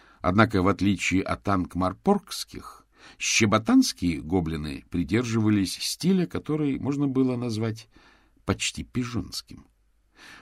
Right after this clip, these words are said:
Было в них что-то щеголеватое, недоступное их анкмарпоргским сородичам,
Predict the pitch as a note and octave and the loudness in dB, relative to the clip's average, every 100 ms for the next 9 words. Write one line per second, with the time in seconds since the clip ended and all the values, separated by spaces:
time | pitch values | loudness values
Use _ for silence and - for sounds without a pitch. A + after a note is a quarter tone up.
0 | - G#2 G3 A3+ C3 A#2 E3 - - C#3+ | -10 0 4 6 4 2 -2 -4 -8 -6
1 | - B2+ - - - G#2+ D3+ F#3 - - | -4 -4 -6 -8 -6 -2 -2 -4 -8 -12
2 | - - - G2 G2+ G2 D3+ F3 A3 - | -18 -20 -12 -8 -6 0 0 0 -4 -6
3 | - D#3+ - - D2 - E2 D#2+ - E2 | -6 -6 -6 -14 -12 -10 -10 -10 -6 -6
4 | D2 D2+ D#2 - E2 - - D2 C2+ D#2 | -6 -10 -10 -8 -10 -8 -12 -12 -10 -6
5 | G2+ C3 A2 G#2 | -4 -2 -2 -4